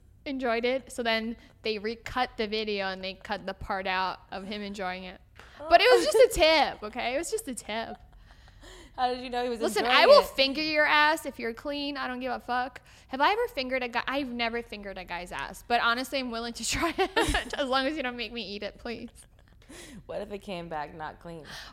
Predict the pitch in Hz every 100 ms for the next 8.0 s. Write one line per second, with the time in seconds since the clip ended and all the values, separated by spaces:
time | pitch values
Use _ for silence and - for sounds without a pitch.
0 | - 214 294 262 202 202 240 226 220 208
1 | 330 - - - 339 - 370 370 311 -
2 | - - 330 320 262 302 311 320 320 294
3 | 254 254 262 262 220 190 - - 180 359
4 | 254 185 202 202 190 180 214 - - -
5 | _ - - 185 180 196 185 196 - -
6 | - - - - - 240 247 240 240 233
7 | 269 262 240 247 247 247 285 294 269